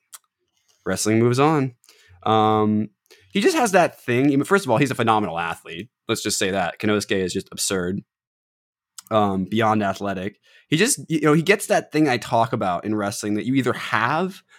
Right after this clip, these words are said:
or you do not. I talked about this a while back. I forget who it was that I said had this last.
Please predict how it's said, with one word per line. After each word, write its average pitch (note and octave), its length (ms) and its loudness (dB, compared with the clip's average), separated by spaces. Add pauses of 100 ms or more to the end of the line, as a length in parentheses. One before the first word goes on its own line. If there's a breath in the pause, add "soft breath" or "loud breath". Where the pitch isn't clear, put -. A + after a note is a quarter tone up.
(120)
or A#2 80 -2
you A2+ 100 -2
do G#2 160 -2
not. F#2+ 320 -2
I F2 80 -6
talked C3 320 -2
about B2+ 260 2
this B2 160 -2
a G#2 60 -2
while G2 300 2
back. F#2+ 280 0
I G2+ 40 -6
forget F#3 320 -2
who G3+ 120 4
it - 80 -2
was A#2 220 4
that A2+ 80 0
I G2+ 80 2
said G#2+ 300 0
had F#2+ 320 0
this F2 180 -8
last. E2+ 640 -6